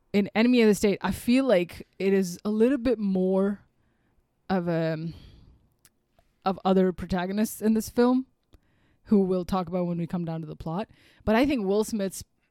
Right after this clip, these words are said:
best movie <laughs> to, for me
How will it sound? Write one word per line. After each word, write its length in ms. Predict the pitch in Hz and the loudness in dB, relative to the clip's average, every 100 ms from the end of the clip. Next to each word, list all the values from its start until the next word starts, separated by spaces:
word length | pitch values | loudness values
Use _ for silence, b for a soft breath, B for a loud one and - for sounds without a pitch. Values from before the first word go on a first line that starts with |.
| _ _ | _ _
best 420 | 214 180 - - | -4 -4 -10 -10
movie 480 | 202 165 165 185 269 415 | -8 -6 -6 -6 -8 -10
<laughs> 100 | _ | _
to, 380 | - 214 - 202 - 240 _ _ | -8 -4 -2 -2 -4 -12 _ _
for 340 | - - 233 202 | -20 4 6 6
me 380 | 190 196 247 | 6 2 0